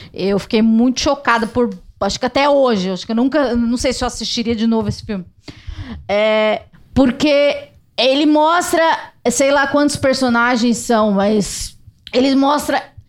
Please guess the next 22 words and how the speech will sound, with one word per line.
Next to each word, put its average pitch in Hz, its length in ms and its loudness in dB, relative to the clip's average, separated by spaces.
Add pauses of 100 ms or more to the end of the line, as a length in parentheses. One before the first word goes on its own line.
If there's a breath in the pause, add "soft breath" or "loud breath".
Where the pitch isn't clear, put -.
(240)
sei 233 200 -2
lá, 208 280 0 (460)
cinco 392 540 0
vezes 240 540 2
exatamente 277 880 0
o - 20 -10
que 294 60 0
aconteceu, 262 840 0 (320)
a 226 120 2
mesma 330 580 2
coisa 254 420 2
pela 262 280 2
perspectiva 254 840 -2
de 233 220 -2
cinco 285 400 -2
personagens. 269 600 0 (180 loud breath)
Os 202 220 -2
dois, 294 420 2 (160)
os 247 260 0
dois 277 240 0
meninos 302 480 2
atiradores, 233 1040 -2